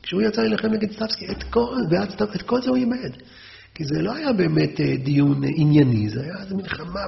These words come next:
פוליטית קריטית שנחלקו לשני מחנות, כל מי שהיה שייך לשמאל הסוציאליסטי הציוני, הוא היה נחמת זעם. כשהרב קוק תמך, אז הוא איבד את הכל, זה, זה מבחינת כל יועץ פרסום וכל אסטרטג וכל מי שהיה, אה, יועץ דעת קהל, היה אומר לו, "אל תעשה את זה, זה גם לא יעזור, אל תעשה את זה."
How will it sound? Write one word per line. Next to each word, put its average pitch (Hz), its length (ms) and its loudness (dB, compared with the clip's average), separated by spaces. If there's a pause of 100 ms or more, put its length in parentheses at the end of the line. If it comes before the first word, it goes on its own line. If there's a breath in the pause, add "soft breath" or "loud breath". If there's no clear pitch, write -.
(140)
פוליטית 185 580 -10
קריטית - 460 -14
שנחלקו - 1400 0
לשני 196 260 6
מחנות, 196 540 0
כל 196 160 -2
מי 196 100 -4
שהיה 190 200 -4
שייך 190 260 -6
לשמאל 190 340 -6
הסוציאליסטי 185 600 -8
הציוני, 185 520 -10
הוא 202 160 -12
היה 226 180 -8 (180)
נחמת 208 460 2
זעם. 170 280 6
כשהרב 160 400 0
קוק - 320 2
תמך, 185 340 -4 (600 loud breath)
אז 165 140 4
הוא 202 60 8
איבד 208 220 6
את 240 60 4
הכל, 262 340 10
זה, 170 180 4
זה 165 160 4
מבחינת 175 640 2
כל 220 220 4
יועץ 208 260 6
פרסום 190 560 2
וכל 175 360 -2
אסטרטג 170 540 6 (120)
וכל 147 260 -4
מי 175 100 -4
שהיה, 160 320 -2
אה, 160 60 -2 (200)
יועץ 156 240 -2
דעת 160 220 -2
קהל, 160 180 -4
היה 160 80 -2
אומר 180 160 2
לו, 190 140 2
"אל 226 120 6
תעשה 247 440 8
את 220 80 6
זה, 180 60 0
זה 185 60 6
גם 175 120 8
לא 196 100 12
יעזור, 220 540 10
אל 165 80 4
תעשה 175 340 -2
את 147 100 -2
זה." 127 100 -10